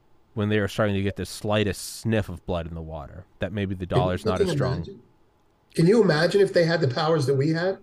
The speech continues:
Speaker 1: Well, that's what I'm saying. It's, look how they're acting when it just, we, we appear somewhat weaker.
Speaker 2: Right.
Speaker 1: Yeah, man, an iron fist rules the fucking world. It's just
Speaker 2: Yeah.
Speaker 1: what it is. And it's been that way since the dawn of time. You don't have to like it.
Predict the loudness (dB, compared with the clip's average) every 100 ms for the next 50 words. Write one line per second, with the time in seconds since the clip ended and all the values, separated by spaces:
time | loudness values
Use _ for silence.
0 | -8 -4 -2 0 0 0 0 -4 -8 -8
1 | 0 2 4 4 4 2 0 -2 -4 -8
2 | _ _ _ _ _ -2 0 2 0 0
3 | -4 -4 -6 -6 -6 -4 -2 -2 -6 -6
4 | -2 -2 -2 -6 -12 -12 -20 -20 _ _
5 | _ _ _ _ _ _ -4 -4 -6 _
6 | _ _ _ _ _ _ _ _ _ _
7 | _ -12 -10 -6 -2 -2 0 -6 -6 -2
8 | 0 0 -2 -4 -4 -4 -4 -2 -2 -6
9 | -10 -8 -6 -6 -4 -4 -6 -10 -20 _
10 | _ _ _ _ -8 0 0 2 2 2
11 | 2 0 -2 -4 -18 _ -20 _ -2 -2
12 | -2 0 2 0 0 -2 -4 -6 -6 -4
13 | -4 -4 -8 -6 -4 -2 -4 -6 -6 -4
14 | -4 -4 -6